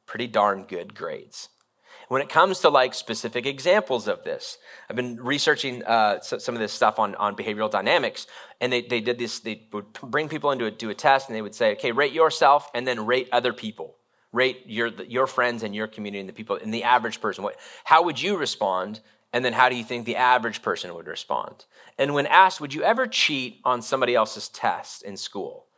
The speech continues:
Would you ever look over and cheat on their exam?" Eighty percent of people said, "No, no, no, I would never do that. That's, that's beyond, you know, that's beyond the scope of my morality. I'm a good person. I wouldn't do that." All right. Do you think that the a-, what do you think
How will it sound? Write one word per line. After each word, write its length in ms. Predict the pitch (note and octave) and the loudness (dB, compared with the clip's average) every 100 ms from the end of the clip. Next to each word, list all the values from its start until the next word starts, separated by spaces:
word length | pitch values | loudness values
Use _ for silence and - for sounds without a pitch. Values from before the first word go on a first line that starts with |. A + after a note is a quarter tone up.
| _ | _
Would 120 | B2 | 2
you 60 | D#3 | 4
ever 160 | F#3+ | 4
look 240 | D#3+ D#3 C#3 | 4 2 4
over 300 | C3+ B2+ C3+ | 2 2 0
and 200 | A2+ G#2+ | 0 -6
cheat 300 | - C3 B2 | -6 -4 -2
on 160 | A#2 | 0
their 160 | A2+ G#2+ | 2 0
exam?" 500 | G#2 G2+ E2+ E2+ A2+ _ _ _ _ _ _ _ C#3+ | -2 -8 -12 -12 -18 _ _ _ _ _ _ _ -2
Eighty 280 | E3 G#3+ | 0 0
percent 420 | A3 G#3 - D3 C3+ | 0 -2 2 2 2
of 100 | - | -4
people 240 | A#2 A2+ | -6 -4
said, 120 | A2 | -4
"No, 140 | G#2+ G#2+ | -2 0
no, 80 | |
no, 60 | G2 | 2
I 100 | F#2 | 0
would 140 | F#2 | -2
never 300 | G2 G#2 F#2 | -2 -2 -2
do 140 | F2+ E2 | -6 -6
that. 120 | C#2+ | 0
That's, 280 | G2+ G2+ - | 0 0 0
that's 400 | G#2+ G2+ - - | 0 0 -8 -14
beyond, 720 | - A2 G#2 G2+ G2+ F#2+ - G2 | -8 -2 2 2 0 -8 -12 -6
you 120 | G2 | -4
know, 140 | D2 - - | -4 -8 -12
that's 160 | G#2+ | -12
beyond 280 | - A2 G2 | -6 -4 -4
the 40 | F2+ | -6
scope 300 | - G2+ F#2 | -8 -8 -8
of 80 | |
my 200 | F#2 F2+ | -6 -6
morality. 680 | F2+ F2+ F#2 F#2 F2 D#2+ D#2 - | -4 -6 -4 -4 -6 -10 -12 -8
I'm 160 | G2+ | -8
a 40 | G2 | -8
good 160 | F#2 | -10
person. 300 | - - - | -10 -10 -10
I 60 | D#2+ | -10
wouldn't 240 | E2 C2+ | -12 -14
do 80 | D#2 | -12
that." 240 | D#2 B1+ _ _ _ - - | -10 -12 _ _ _ -20 -2
All 80 | - | 6
right. 160 | C3 - - - C3 A2+ | 6 4 -10 -20 -18 -6
Do 200 | E3 F#3+ | -2 0
you 220 | E3+ F#3 | -2 -4
think 360 | E3+ F3+ F3+ - | -2 0 0 -2
that 120 | A#2+ | -8
the 140 | C3 F2 | -6 -2
a-, 160 | A#2 G#2+ | -4 -4
what 300 | A2+ D3+ E3 | -2 2 2
do 60 | |
you 100 | F#3 | 0
think 220 | F3 E3+ | -4 -8